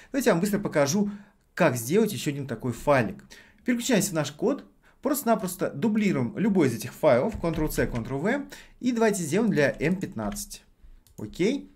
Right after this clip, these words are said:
открывается этот файлик, добавляем в гид его и меняем вот здесь всего лишь таймфрейм на М пятнадцать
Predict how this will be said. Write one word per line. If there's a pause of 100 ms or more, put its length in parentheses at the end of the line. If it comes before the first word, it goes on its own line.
открывается
этот
файлик,
добавляем
в
гид
его (540)
и
меняем
вот
здесь (420)
всего
лишь (140)
таймфрейм
на
М
пятнадцать